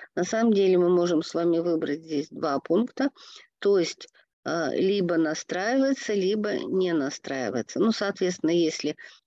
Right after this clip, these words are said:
э, она должна настраиваться, то вы создаете новую запись, пишите "настраивается", и в этом случае, э, можете применять, э, настройки, которые конкретно для вашего предприятия требуются.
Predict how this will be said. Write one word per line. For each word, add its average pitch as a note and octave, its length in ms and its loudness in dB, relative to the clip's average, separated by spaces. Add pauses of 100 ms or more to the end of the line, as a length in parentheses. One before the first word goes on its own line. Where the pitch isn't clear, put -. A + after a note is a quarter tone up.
(120)
э, - 80 -4
она D#3+ 440 2
должна D3+ 380 0
настраиваться, G3+ 720 -2
то E3+ 200 -4
вы E3+ 120 -2
создаете D#3 640 -2
новую D#3 380 -2
запись, A3 440 -4
пишите - 360 -4
"настраивается", G#3 760 0
и E3+ 40 2
в - 20 2
этом F#3 300 -2
случае, A#3+ 440 -2 (540)
э, E3+ 160 -2
можете G3+ 380 0
применять, F3+ 680 0
э, B2+ 280 0 (880)
настройки, E3 680 -4
которые F3+ 440 -4
конкретно E3+ 580 -2
для E3+ 180 -4
вашего D#3 380 -4
предприятия - 760 -4
требуются. - 720 -12